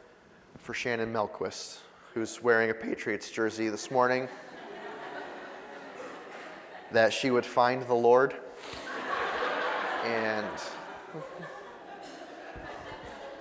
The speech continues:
<laughs> anyway, um,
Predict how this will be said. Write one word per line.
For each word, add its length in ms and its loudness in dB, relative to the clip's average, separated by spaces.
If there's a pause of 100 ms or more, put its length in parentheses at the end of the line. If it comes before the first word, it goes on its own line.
(2500)
<laughs> 1500 8 (4000)
anyway, 480 8 (460)
um, 480 12